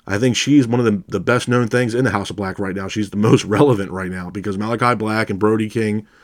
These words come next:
I mean, yeah, they had the tag team match and the ladder match, but other than that, they're really not doing anything besides that. Buddy Matthews uh, he hasn't been really doing a whole lot here as of late, even though, yes, he did have a match with Claudio Castagnoli at Zero Hour, but before that,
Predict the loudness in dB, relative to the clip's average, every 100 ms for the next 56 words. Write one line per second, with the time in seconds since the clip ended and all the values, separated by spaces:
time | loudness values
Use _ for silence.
0 | _ _ _ _ _ -4 0 2 4 4
1 | 6 4 2 2 0 0 0 -2 0 -2
2 | -2 0 2 2 0 0 0 2 2 2
3 | 2 2 2 0 -2 -2 -2 -2 -2 -4
4 | -6 -4 0 0 0 -6 -8 -2 0 2
5 | 2 2 2 2 2 0 -6 _ _ _
6 | _ _ _ _ _ _ -18 -12 -10 -4
7 | 2 4 4 4 2 4 4 4 2 2
8 | 2 2 2 0 2 2 0 0 2 2
9 | 2 2 2 2 2 0 0 2 0 0
10 | -4 -4 -4 0 2 2 0 -4 -4 -2
11 | 0 0 0 -2 -2 0 2 2 2 0
12 | 0 0 0 2 2 0